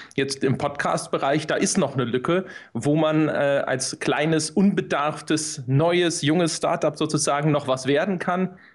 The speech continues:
Und zum anderen, äh, konkurrieren wir nicht direkt so um das Zeitkontingent, das all diese anderen Magazine und Formate bedienen. Das heißt, du kannst einen Podcast hören beim Joggen, beim Putzen,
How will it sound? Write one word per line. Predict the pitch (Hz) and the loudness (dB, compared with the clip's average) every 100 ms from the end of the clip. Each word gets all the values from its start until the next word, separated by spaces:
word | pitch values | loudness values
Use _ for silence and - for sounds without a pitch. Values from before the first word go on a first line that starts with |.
| _ - | _ -4
Und | 156 | -2
zum | 160 | 0
anderen, | - 165 180 175 | 0 0 0 0
äh, | 120 147 | 0 0
konkurrieren | 147 160 156 190 | 2 0 2 2
wir | 220 | 4
nicht | 87 | 2
direkt | - 143 - | -2 -6 -2
so | 143 | 0
um | |
das | 139 135 | 0 0
Zeitkontingent, | - 143 - - 180 202 196 196 277 277 - | -2 -2 -2 -4 2 2 2 2 0 0 -4
das | 143 156 - - _ _ | -2 -2 -4 -10 _ _
all | - 151 | -2 2
diese | 156 139 - | 2 2 0
anderen | 131 190 202 202 220 233 | 0 2 2 4 2 2
Magazine | 175 151 160 - 180 208 | 0 0 -2 -4 0 2
und | 202 147 | 2 -2
Formate | 135 151 135 135 160 180 160 - - | -2 -2 0 0 0 -2 -4 -6 -8
bedienen. | 123 139 190 285 311 - - - - | -2 2 4 4 2 -2 -16 -18 -8
Das | 156 | -4
heißt, | 156 | -2
du | - | -2
kannst | 170 160 | -2 0
einen | |
Podcast | 147 170 - 156 - | 0 0 0 -2 0
hören | 151 147 | 2 2
beim | 175 208 | 2 0
Joggen, | - 127 - 135 131 | 0 -2 0 0 2
beim | 170 190 | 2 0
Putzen, | 151 135 - 143 139 135 | 0 -2 0 2 2 0